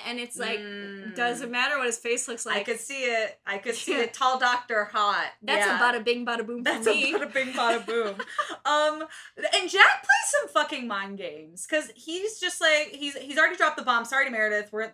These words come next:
Speaker 2: this is the last time I'm gonna see you. You're a vampire now. Leave." And he just lets her go home.
Speaker 1: Suspiciously lets her go. It di-, I didn't, it didn't seem like she was turned. We didn't know yet, but when she gets home,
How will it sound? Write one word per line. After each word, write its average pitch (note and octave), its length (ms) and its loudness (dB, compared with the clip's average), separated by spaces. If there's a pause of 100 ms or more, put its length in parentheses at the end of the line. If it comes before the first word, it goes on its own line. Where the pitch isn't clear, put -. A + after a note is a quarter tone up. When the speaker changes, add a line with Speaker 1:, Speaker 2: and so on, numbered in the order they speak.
Speaker 2:
this B3+ 160 -4
is B3 100 -16
the G#3+ 80 -6
last G#3 360 0
time A3 240 -2
I'm G3+ 100 -8
gonna G3+ 160 -8
see C4 320 -12
you. G3+ 400 -2 (280)
You're A3+ 180 0
a - 20 2
vampire D4+ 380 4
now. A#3+ 440 -2
Leave." C4+ 440 -8 (140)
And D4+ 120 -10
he G4 60 -8
just G4+ 180 -2
lets G4 160 2
her G4+ 80 2
go G4+ 100 2
home. A4+ 440 -2
Speaker 1:
Suspiciously G#4 760 -6
lets D4 280 -6
her F4 80 -8
go. D4 680 0 (140)
It C#4 200 -8
di-, F#4 260 -8
I D#4+ 120 -2
didn't, G4 400 -4
it C4+ 180 -10
didn't A4 200 -4
seem E4+ 220 -6
like E4+ 140 -6
she - 220 -6
was B3+ 180 -8
turned. F4 500 -6
We E4 120 -8
didn't E4 240 -8
know A#3+ 120 -4
yet, A3+ 320 -4
but A#3 100 -10
when C4 100 -8
she C#4+ 180 -8
gets G4 300 -8
home, E4 320 -2